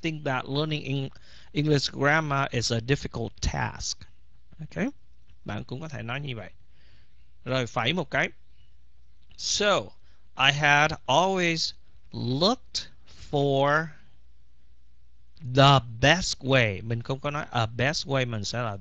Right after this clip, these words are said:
the best way to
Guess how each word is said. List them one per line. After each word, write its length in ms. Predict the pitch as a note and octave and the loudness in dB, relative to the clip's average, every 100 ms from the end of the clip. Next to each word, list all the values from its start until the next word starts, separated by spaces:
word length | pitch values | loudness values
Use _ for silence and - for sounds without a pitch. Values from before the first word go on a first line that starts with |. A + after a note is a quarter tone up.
| G#2+ | -2
the 120 | G#2+ | -4
best 480 | G2 A#2 D3 - - | -2 0 2 2 0
way 360 | B2 G2+ F2 G2 - - - - - - - - - - - - - - - - - - - - - | 0 0 -4 -12 -14 -16 -16 -16 -16 -16 -16 -16 -16 -16 -16 -16 -16 -14 -14 -14 -14 -14 -14 -6 0
to 420 | D3+ D3+ E3+ F3+ | 4 4 2 -2